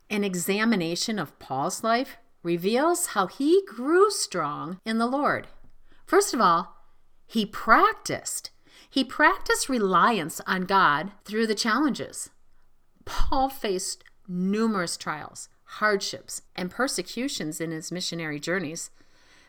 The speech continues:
Paul describes them in his own words in Second Corinthians eleven. He says, "I have worked much harder,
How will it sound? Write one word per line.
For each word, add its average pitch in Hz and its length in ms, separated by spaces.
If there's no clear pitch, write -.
Paul 240 280
describes 262 440
them 240 120
in 240 80
his 226 180
own 240 300
words 285 360
in 190 280
Second 233 400
Corinthians 214 580
eleven. 196 640
He 226 160
says, 226 360
"I 285 220
have 262 280
worked 202 440
much 196 280
harder, 180 480